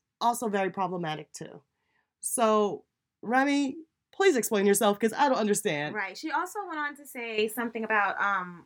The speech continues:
Speaker 2: why do women wait years
Speaker 1: Yeah.
Speaker 2: to report these, uh, sexual assault ca-, cases? And to go into thinking,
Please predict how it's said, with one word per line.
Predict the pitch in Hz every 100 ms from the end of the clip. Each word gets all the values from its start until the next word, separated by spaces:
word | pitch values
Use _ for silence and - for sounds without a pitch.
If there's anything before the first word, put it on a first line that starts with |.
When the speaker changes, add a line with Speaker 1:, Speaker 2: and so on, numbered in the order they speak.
| -
Speaker 2:
why | 180 196 208
do | 208 214 202
women | 196 190 185 180
wait | 196 185
years | 180 185 233 220 180 196
Speaker 1:
Yeah. | 208 147 - _ _ _ - -
Speaker 2:
to | 247 220 202 190 185 -
report | 208 208 226 226 - -
these, | 208 202 190 175 - _ _ -
uh, | 196 180 175
sexual | 214 208 - 196
assault | 202 202 - 185
ca-, | 220 - _
cases? | - 285 - - - _ _ _ _
And | 226 247 247 233 220 - _ -
to |
go | 262 269 339
into | 330 311 302
thinking, | 277 269 277 247